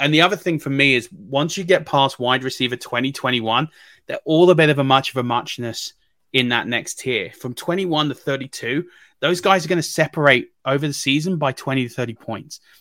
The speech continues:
There's not a big, s-, maybe forty. It's not a huge separator between those next ten to twelve players.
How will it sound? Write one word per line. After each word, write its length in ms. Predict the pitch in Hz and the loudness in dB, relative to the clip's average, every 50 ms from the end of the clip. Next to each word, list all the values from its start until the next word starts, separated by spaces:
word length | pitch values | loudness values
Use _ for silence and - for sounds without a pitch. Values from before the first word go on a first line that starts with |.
| _ - | _ -4
There's 120 | 147 147 | -2 0
not 140 | 170 170 185 | 2 2 2
a 120 | 151 156 - - | 0 -2 0 2
big, 200 | 160 160 156 - | 4 4 4 2
s-, 180 | - - - - | -2 -8 -8 -4
maybe 340 | 151 151 147 160 165 170 165 | -2 0 0 0 0 -2 -6
forty. 600 | - - - 151 143 143 135 - - 107 - - _ _ _ _ _ | -10 -8 -6 -4 -4 -4 -4 -6 -10 -14 -16 -16 _ _ _ _ _
It's 100 | - - | -4 0
not 160 | 170 180 196 | 2 2 2
a 20 | 214 | 2
huge 380 | - - - 180 196 190 156 | -2 -4 -4 -2 -2 -2 -4
separator 500 | - - 180 - - 135 127 123 117 - | -2 -4 -4 -4 -2 -2 -2 -2 -2 -6
between 300 | - 131 - - 135 123 | -10 -12 -8 -6 -6 -6
those 180 | 117 120 120 113 | -4 -6 -6 -6
next 400 | 123 127 123 - - - - _ _ _ _ _ _ _ _ _ _ | -4 -4 -4 -4 -6 -12 -20 _ _ _ _ _ _ _ _ _ _
ten 220 | - - 151 151 143 | -4 -2 0 0 0
to 60 | 127 | -2
twelve 360 | - - 151 131 120 - - | -2 0 0 0 0 -2 -6
players. 380 | - - - - - - - | -4 -2 -2 -2 -2 -6 -14